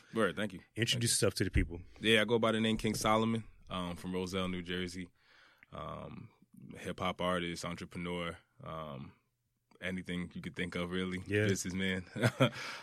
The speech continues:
Speaker 1: Um, yeah, man, thank you for having me. I really appreciate it.
Speaker 2: Of course, man. What's your history with, like, podcasts? Like, do you listen to podcasts in your free time? If you
Speaker 1: Yeah,
Speaker 2: have
Speaker 1: I'm actually a big fan of Joe Budden's podcast. Um, I actually started my own sports, well,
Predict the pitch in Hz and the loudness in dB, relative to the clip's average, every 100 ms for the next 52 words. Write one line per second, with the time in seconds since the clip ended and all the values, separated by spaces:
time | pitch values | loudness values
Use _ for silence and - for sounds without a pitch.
0 | - 87 90 87 87 82 113 117 101 95 | -4 0 2 2 0 6 8 8 8 6
1 | 107 101 101 110 98 87 92 92 85 92 | 2 4 4 4 4 0 -2 -2 -2 -4
2 | - 87 85 - - - 104 - 98 120 | -2 -4 -6 -10 -6 0 0 0 2 4
3 | 202 202 147 170 131 113 107 101 98 113 | 6 8 10 8 8 6 6 4 4 4
4 | 107 - 95 90 - 90 90 107 113 123 | 4 6 2 2 -2 -4 0 2 4 4
5 | 123 127 120 120 120 120 123 127 135 127 | 4 4 6 6 6 4 4 4 4 2
6 | 110 104 107 110 85 - - - - 113 | 0 4 8 8 6 -2 -10 -8 2 4
7 | 110 101 92 110 104 87 - 98 92 95 | 4 2 4 4 4 0 0 2 2 0
8 | 95 95 92 95 90 92 92 87 - - | 2 0 0 0 2 0 0 -2 -8 -6
9 | 90 85 82 80 104 - 95 98 92 90 | -4 -2 -4 2 2 2 0 0 2 0
10 | 92 98 - 95 92 95 87 | 0 -2 -2 -4 -4 -2 -4